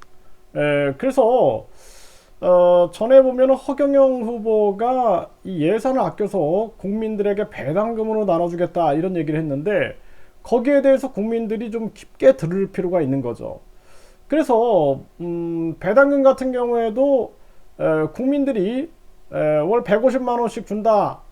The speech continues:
에, 그러면은, 에, 그것이 좀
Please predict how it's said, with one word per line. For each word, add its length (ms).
에, 220
그러면은, 720
에, 500
그것이 720
좀 640